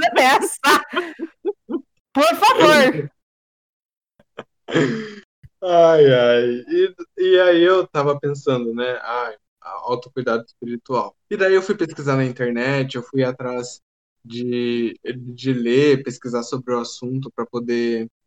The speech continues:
Speaker 2: ver, né, o que que a internet tinha a me dizer sobre autocuidado espiritual, né? Porque uma coisa é a gente achar o que que é autocuidado espiritual,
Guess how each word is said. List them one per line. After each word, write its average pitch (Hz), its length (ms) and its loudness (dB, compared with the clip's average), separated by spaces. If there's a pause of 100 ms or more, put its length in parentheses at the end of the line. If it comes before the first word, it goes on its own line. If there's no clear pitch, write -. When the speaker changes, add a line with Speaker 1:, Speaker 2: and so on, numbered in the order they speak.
Speaker 2:
ver, 196 320 2
né, 147 160 2
o 151 220 4
que 151 160 -8
que 170 140 -2
a 165 260 0
internet 151 520 -2
tinha - 280 -6
a - 20 -2
me 151 160 -4
dizer 143 200 -6
sobre 156 260 -4
autocuidado 175 480 -2
espiritual, 175 600 -2
né? 135 220 -2
Porque 139 260 -6
uma 160 240 -4
coisa 175 320 0
é 196 60 0
a 190 80 -2
gente 190 300 -6
achar 151 600 -4
o 135 100 -4
que 135 160 -10
que 135 140 -12
é - 20 -8
autocuidado 120 560 -10
espiritual, 123 720 -10